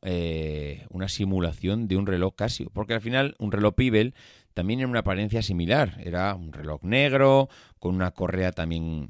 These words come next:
muy simple, de plástico, pero que,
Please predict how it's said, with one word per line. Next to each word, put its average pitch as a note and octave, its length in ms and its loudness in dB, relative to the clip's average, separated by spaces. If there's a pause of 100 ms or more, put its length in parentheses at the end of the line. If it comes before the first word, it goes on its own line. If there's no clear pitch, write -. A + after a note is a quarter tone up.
muy F2+ 380 -2
simple, B2+ 680 0
de F#2 100 -4
plástico, B2+ 720 0 (760)
pero F2+ 260 0
que, F2+ 240 -2